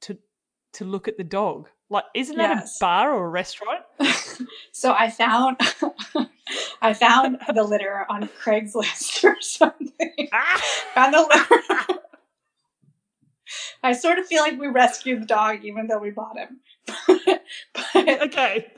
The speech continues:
Speaker 2: I found, I found the litter on Craigslist, and they were ten weeks old or something, and they said, "We will meet you in this random town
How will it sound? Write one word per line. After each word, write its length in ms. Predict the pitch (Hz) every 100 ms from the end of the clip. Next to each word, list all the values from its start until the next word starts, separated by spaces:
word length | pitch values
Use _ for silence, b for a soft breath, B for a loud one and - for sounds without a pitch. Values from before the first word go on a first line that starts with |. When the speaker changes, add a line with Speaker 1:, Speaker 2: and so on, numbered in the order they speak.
| -
Speaker 2:
I 120 | 247
found, 320 | 247 269 - -
I 160 | 285 262
found 300 | 294 311 320
the 80 | 285
litter 260 | 254 240
on 260 | 226 240 247
Craigslist, 800 | - 233 240 214 269 - - - b b b -
and 100 | 214
they 100 | 220
were 120 | 220
ten 260 | 214 247 254
weeks 200 | 262 -
old 160 | 220 220
or 80 |
something, 520 | 214 220 214 226 220 214
and 120 | 208
they 80 | 208
said, 420 | 220 202 214 214 - _ - 202
"We 160 | 214 220
will 160 | 226
meet 240 | 220 214 214
you 540 | 214 208 208 214 214 -
in 100 | 220
this 180 | 208 208
random 340 | 214 214 214 214
town 1000 | 208 208 196 196 196 196 214 - 196